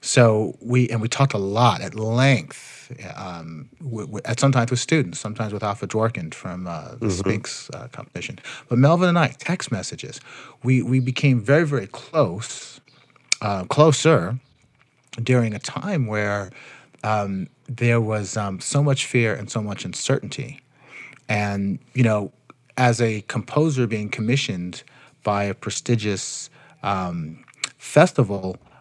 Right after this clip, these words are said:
Speaker 1: um, that has its own history and its own, um, desire and aspirations towards change and diversity, equity, and inclusion, um, I,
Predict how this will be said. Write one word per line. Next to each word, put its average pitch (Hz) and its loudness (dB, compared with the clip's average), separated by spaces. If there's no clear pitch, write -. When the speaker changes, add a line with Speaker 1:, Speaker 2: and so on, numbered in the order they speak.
Speaker 1:
um, 95 -4
that 107 0
has 117 4
its 101 -4
own 123 4
history - -2
and 110 0
its 107 -6
own, 117 2
um, 95 -4
desire 120 2
and 98 -8
aspirations 107 -4
towards 92 -8
change 95 -4
and 92 -8
diversity, 87 -4
equity, - -6
and - -12
inclusion, 156 -2
um, 95 -4
I, 117 -6